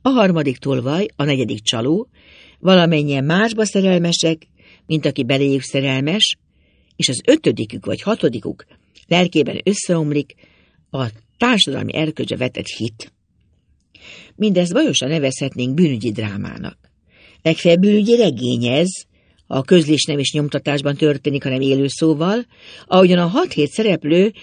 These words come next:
mintegy fejezetenként tudomásunkra hozza a történteket. De a szerzőnek nyilván más is a becsvágya. Nem valószínű, amivel hírlapjaink színházi tudósítói gyanúsítják, hogy az angol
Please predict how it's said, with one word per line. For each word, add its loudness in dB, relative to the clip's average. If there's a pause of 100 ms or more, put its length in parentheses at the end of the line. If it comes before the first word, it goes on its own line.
(160)
mintegy -2
fejezetenként -2
tudomásunkra -4
hozza -2
a -6
történteket. -4 (600)
De -6
a -4
szerzőnek -2 (280)
nyilván -2
más -2
is -4
a -4
becsvágya. -6 (640)
Nem -2
valószínű, 2 (420)
amivel 2
hírlapjaink -2
színházi 0
tudósítói -2
gyanúsítják, -4 (640)
hogy 2
az 2
angol 0